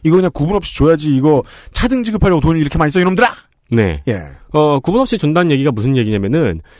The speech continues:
Speaker 2: 기존에는 소득 수준에 따라 지급이 됐기 때문에 이걸 신청하려면은 소득을 증명하는 서류를 들고 갔어야 됐어요.
Speaker 1: 우리가 가장 싫어하는 바로 그 장면.
Speaker 2: 그렇습니다. 근데 올해부터는 소득 증명이 필요가 없어서 그냥 주민센터에 가시면 됩니다.
Speaker 1: 네. 애.
Speaker 2: 신분증.
Speaker 1: 네.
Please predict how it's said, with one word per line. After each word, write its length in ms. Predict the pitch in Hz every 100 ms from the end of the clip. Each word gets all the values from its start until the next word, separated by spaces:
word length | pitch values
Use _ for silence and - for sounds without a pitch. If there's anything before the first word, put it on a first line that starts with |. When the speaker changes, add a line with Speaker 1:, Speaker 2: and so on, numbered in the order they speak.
| _ -
Speaker 2:
기존에는 420 | 131 160 202 185
소득 280 | 175 233 269
수준에 240 | 233 214
따라 180 | 190 156
지급이 320 | 135 113 120
됐기 280 | 104 87 143
때문에 540 | - 110 92 127 143 -
이걸 240 | 107 113
신청하려면은 880 | 120 220 233 226 165 113 110 165 123
소득을 420 | 92 254 277 247
증명하는 460 | - 113 120 120 113
서류를 300 | - 170 135
들고 260 | 110 101
갔어야 320 | 101 82 - 98
됐어요. 540 | - - 95 165 87 -
Speaker 1:
우리가 260 | 170 190
가장 280 | 160 156 180
싫어하는 460 | 160 165 156 143 131
바로 200 | 127 123
그 100 | 110
장면. 400 | 101 82 71 -
Speaker 2:
그렇습니다. 720 | 120 117 - 90 82 85 76 - -
근데 80 | 123
올해부터는 520 | 147 196 170 165 170
소득 260 | 220 226
증명이 320 | - 113 113 120
필요가 320 | - 220 190
없어서 600 | 95 - 117 175 156 80 - _
그냥 240 | - 185 170
주민센터에 600 | 151 185 185 180 170 156
가시면 400 | 120 180 175 120
됩니다. 400 | 92 87 76 - -
Speaker 1:
네. 200 | 160 90 - _ -
애. 340 | 180 240 156 - _ _
Speaker 2:
신분증. 560 | - 175 180 185 139 80 -
Speaker 1:
네. 220 | - 170